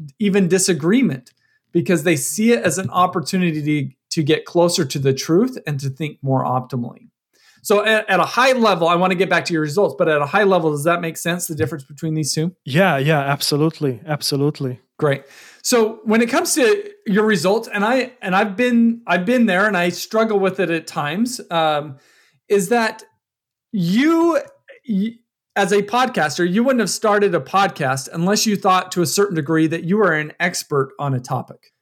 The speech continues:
Speaker 2: Mm-hmm.
Speaker 1: Um,
Speaker 2: Mm-hmm.
Speaker 1: and, and I, I consider myself an expert on mindsets. And so when we see ourselves as the expert, we want to be the one that's kind of providing all the answers. And if somebody presents to us an idea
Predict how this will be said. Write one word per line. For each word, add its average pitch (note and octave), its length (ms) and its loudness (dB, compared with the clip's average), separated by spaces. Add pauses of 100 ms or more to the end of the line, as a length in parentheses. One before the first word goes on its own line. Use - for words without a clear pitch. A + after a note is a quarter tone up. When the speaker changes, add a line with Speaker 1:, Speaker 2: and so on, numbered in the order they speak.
(160)
Speaker 2:
Mm-hmm. D#3+ 300 2
Speaker 1:
Um, D3+ 160 -8
Speaker 2:
Mm-hmm. B2 200 -6 (220)
Speaker 1:
and, F3+ 440 0
and F3 120 0
I, G#3 420 2 (120)
I F3+ 140 2
consider G3+ 440 0
myself F3 480 0
an E3 240 -8
expert E3 560 -4
on D#3 180 -2
mindsets. G3 640 -2 (480)
And G#3 220 -2
so A3 480 2
when A3+ 300 2
we E4 180 0
see C4 300 -2
ourselves A3+ 560 0
as D#3 160 -4
the E3+ 180 -4
expert, C3+ 560 -4
we G3+ 160 2
want A#3+ 240 2
to G#3+ 60 2
be G3+ 160 2
the F#3+ 100 2
one F3 300 0
that's - 280 -6
kind F3 220 -4
of C#3+ 80 -4
providing D#3+ 500 0
all D3 140 0
the C#3+ 220 -4
answers. D#3 440 -2 (400)
And G#3 300 0
if G3 160 0
somebody C#4+ 540 0
presents A3 640 -2
to F#3 180 0
us E3+ 340 0 (160)
an F3 200 0
idea G#3+ 760 0